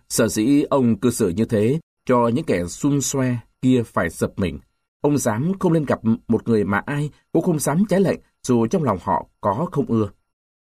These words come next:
Nhà máy đang hoàn thành, chưa sản xuất ra một cân chẹt nào, thì ở mỏ apatit Lào Cai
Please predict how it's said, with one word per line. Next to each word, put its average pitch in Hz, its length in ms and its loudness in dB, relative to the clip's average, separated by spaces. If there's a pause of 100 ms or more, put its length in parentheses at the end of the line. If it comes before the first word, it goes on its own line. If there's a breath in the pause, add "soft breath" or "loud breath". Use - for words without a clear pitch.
(160)
Nhà 123 120 4
máy 110 260 2
đang 127 260 0
hoàn 104 160 -2
thành, 90 260 -4 (420)
chưa 139 240 4
sản 110 160 -2
xuất 196 180 0
ra 143 340 -2
một 104 180 0 (220)
cân 156 140 0
chẹt 104 260 -2
nào, 92 260 -2 (240 soft breath)
thì 143 100 0
ở 123 160 2
mỏ 104 280 0
apatit 147 480 -2
Lào 98 160 0
Cai 110 300 -4